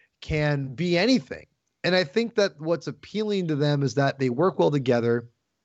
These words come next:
And I think what you, you hit on something too, uh, Tim, is that they, that they wanna develop sagas. And I think what they probably did and said was, "Listen,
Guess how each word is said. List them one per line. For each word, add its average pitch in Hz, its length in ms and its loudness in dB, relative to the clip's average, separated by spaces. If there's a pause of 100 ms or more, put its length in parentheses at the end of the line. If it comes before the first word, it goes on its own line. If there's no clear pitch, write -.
(520)
And 165 100 0
I 170 40 4
think 214 280 2
what 185 200 0
you, 185 300 -4
you 190 160 -6
hit 196 160 2
on 175 160 4
something 139 300 -6
too, 226 300 -4 (380)
uh, 123 200 0
Tim, 139 380 -4 (440)
is 185 80 0
that 196 120 2
they, 214 200 2 (100)
that 175 160 -2
they 220 60 2
wanna 254 240 0
develop 202 300 -2
sagas. 120 680 -4 (120)
And 156 80 -2
I 170 80 2
think 226 360 -2
what 156 320 0
they 156 80 -2
probably 156 480 -2
did 165 260 -2
and 127 120 -4
said 131 340 0
was, 123 240 0
"Listen, 151 380 0